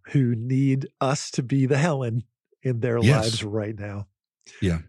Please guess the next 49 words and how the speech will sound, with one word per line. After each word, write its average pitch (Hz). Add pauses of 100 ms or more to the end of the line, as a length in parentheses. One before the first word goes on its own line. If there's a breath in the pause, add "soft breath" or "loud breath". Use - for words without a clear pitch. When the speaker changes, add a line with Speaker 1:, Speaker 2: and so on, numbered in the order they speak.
Speaker 1:
Wow. 101
Thank 113
you, 107
Ken. 101
Ken, 147
thank 147
you 156
for -
sharing 131
that 113
story. 123
And 135
thank 208
you 233
for 226
sharing 202 (540 loud breath)
your 170
wisdom 147
and 120
insights 156
and 160
your 156
passion 139
for 151
groups. 127
We 135
so 143
appreciate 131
the 127
work 131
that -
you 135
do, 175 (480 loud breath)
and 139
we're 139
thankful 135
to 120
have 120
you 127
here 117
today. 120 (640)
Speaker 2:
Awesome. 87
Thanks, 107
Chuck. 85
I 101
really 92
do 82
appreciate 76
it. -